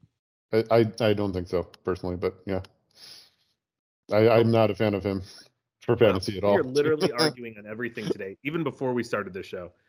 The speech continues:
Speaker 2: All right.
Speaker 1: <laughs>
Speaker 2: All right, so who is your drop of the week?
Speaker 1: So my drop is one that's very painful personally for me, 'cause I was really, really,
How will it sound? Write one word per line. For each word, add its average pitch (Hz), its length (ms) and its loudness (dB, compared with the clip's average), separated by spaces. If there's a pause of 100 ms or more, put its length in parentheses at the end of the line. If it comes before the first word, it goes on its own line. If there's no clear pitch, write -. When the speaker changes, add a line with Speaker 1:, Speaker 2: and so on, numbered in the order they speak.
(280)
Speaker 2:
All 160 80 4
right. 240 380 4 (160)
Speaker 1:
<laughs> 151 60 -4 (2000)
Speaker 2:
All 165 160 -2
right, 208 280 -4
so - 140 2
who 214 220 -4
is 185 260 -2
your 190 300 4
drop 156 640 -2
of 151 160 0
the 156 80 -2
week? 143 400 -4 (760)
Speaker 1:
So 127 60 0
my 156 180 8
drop 151 300 8
is 107 120 -2
one 117 160 0
that's 110 260 -4
very 101 240 -4
painful 98 680 -4
personally 104 400 -4
for 92 160 -6
me, 101 240 -2
'cause 92 160 -4
I 90 40 2
was 90 140 -2
really, 87 460 -2 (1000)
really, 170 380 0